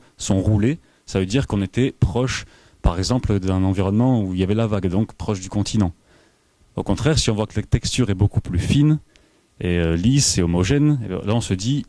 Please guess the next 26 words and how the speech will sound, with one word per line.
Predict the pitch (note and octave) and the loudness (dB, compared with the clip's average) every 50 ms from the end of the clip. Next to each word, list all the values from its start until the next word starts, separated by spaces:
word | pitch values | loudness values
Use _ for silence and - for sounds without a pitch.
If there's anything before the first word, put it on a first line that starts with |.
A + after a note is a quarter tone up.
| _ - - | _ -8 -4
bon, | F2+ F#2+ A2 - | -2 -2 -2 -2
le, | - G#2+ G2 | -2 -4 -4
le, | F2 G2 G2 G2+ G2+ G2 G2 F#2+ F#2+ F#2 | -4 -2 0 2 2 2 2 2 2 2
l'environnement | F#2 G2+ G#2 F#2+ G#2 G#2 A2 B2 A#2+ | 2 0 0 0 0 0 2 2 0
était | G#2+ - - | 0 -2 -4
très | - - - A#2+ | -4 -2 -2 -2
confiné, | - - G#2+ G2 - - G#2 G2 G#2 A2+ B2 C3 B2 | -2 -4 -6 -4 -4 -4 -2 0 0 0 -2 -4 -6
et | G2+ | -8
on | F2+ | -8
était | E2 - G#2 | -6 -4 -4
dans | G2 F2+ F#2 | -4 -4 -4
un, | F2+ F2+ E2+ E2 - _ - _ _ _ _ | -4 -4 -6 -8 -12 _ -20 _ _ _ _
un | - F#2 | -4 -2
endroit | F#2 - F2+ F#2 A2 A#2+ | 0 0 2 2 0 0
plutôt | - - - - A2 | -2 -4 -4 -4 -4
calme, | - - A2 F#2+ F2+ F2 E2+ E2+ - _ | -2 -2 -4 -2 -4 -6 -10 -12 -14 _
peut-être | - - F#2+ F2+ - | -6 -4 -4 -2 -2
en | G2 | -2
profondeur, | - - F#2 - F#2 F2 F2+ G#2+ A2+ | 0 -2 -2 0 0 0 0 0 0
peut-être | - - G2 F#2 | -2 -4 -4 -2
dans | F#2 F#2 F#2 - | -2 -2 0 0
un | F#2+ | 0
lagon. | F#2 G2 G#2 G2 F#2+ F2+ - _ _ _ _ _ _ - - _ _ _ - | 0 0 0 -2 -4 -6 -8 _ _ _ _ _ _ -20 -20 _ _ _ -8
Donc | G2 F#2 - - | -8 -8 -6 -4
tous | - D3 C#3 | -2 -2 0
ces, | - - A#2 G#2+ G2+ G2 F#2+ F2+ | 2 2 2 2 2 2 0 -2